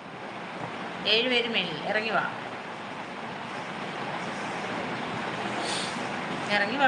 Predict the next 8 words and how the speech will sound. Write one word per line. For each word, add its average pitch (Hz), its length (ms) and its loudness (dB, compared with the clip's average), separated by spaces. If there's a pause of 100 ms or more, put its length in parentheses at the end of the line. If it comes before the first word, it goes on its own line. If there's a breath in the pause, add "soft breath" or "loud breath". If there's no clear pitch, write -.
കുഞ്ഞുങ്ങളെ. 233 440 4 (420)
കന്യാകുമാരി 247 600 6 (160)
ഹായ് 214 240 8
എന്ന് 240 160 0
പറയുന്നുണ്ട്. 202 440 -2 (1400)
താനിട്ട 254 340 6 (140)
മെസ്സേജ് 240 360 -2
എന്തുവായിരുന്നു? 202 460 0